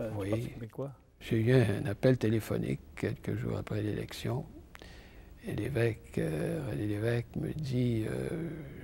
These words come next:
Speaker 2: J'ai une, euh, nouvelle à vous apprendre, je sais pas comment vous allez réagir, euh, mais j'ai,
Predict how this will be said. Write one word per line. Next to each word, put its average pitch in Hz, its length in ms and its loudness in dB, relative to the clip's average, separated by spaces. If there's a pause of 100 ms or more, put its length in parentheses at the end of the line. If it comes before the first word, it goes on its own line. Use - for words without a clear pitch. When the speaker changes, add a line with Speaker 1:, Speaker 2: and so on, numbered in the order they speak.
(140)
Speaker 2:
J'ai 113 420 4
une, 107 340 -2
euh, 131 460 -4 (600)
nouvelle 127 720 10
à 110 300 4
vous 107 220 0
apprendre, 131 580 4
je - 60 -6
sais 120 80 -2
pas 117 160 -2
comment 120 260 0
vous 120 140 -2
allez 110 540 0 (140)
réagir, 131 680 4 (800)
euh, 120 320 4
mais 120 140 4
j'ai, 117 280 4